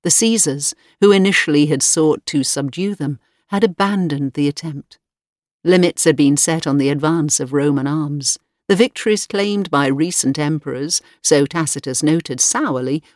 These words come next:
were little more than excuses for celebrating triumphs. Yet even as he lamented the softening effects of luxury, the news brought to the capital by Hadrian suggested that Rome's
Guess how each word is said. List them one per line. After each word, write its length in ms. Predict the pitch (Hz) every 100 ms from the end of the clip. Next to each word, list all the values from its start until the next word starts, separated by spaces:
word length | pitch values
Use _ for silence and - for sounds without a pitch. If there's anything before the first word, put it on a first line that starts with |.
| -
were 180 | 247 -
little 300 | 269 262 240
more 240 | 262 262
than 100 | 254
excuses 920 | 254 - - - 285 339 - 131 139
for 160 | - -
celebrating 880 | - - 220 131 135 131 - 135 147
triumphs. 760 | - 139 127 135 - - - _ _ _ _ _ _ _ _ _ _ _
Yet 180 | 247 262
even 320 | 277 294 381
as 160 | 359 -
he 160 | 269
lamented 540 | 254 226 220 196 180 151
the 80 |
softening 640 | 160 - 190 - - 165 156
effects 560 | 143 180 165 - - 139
of 120 | 135
luxury, 680 | 180 - - - 127 127 - _ _
the 80 | 190
news 420 | 196 233 311 359
brought 300 | - 170 165
to 80 | 165
the 100 | 156
capital 500 | - 160 147 147 151
by 220 | 151 143
Hadrian 600 | 131 196 233 - 131 139 - _ _
suggested 680 | - 277 359 339 - - 131
that 160 | 160 -
Rome's 500 | 180 247 262 247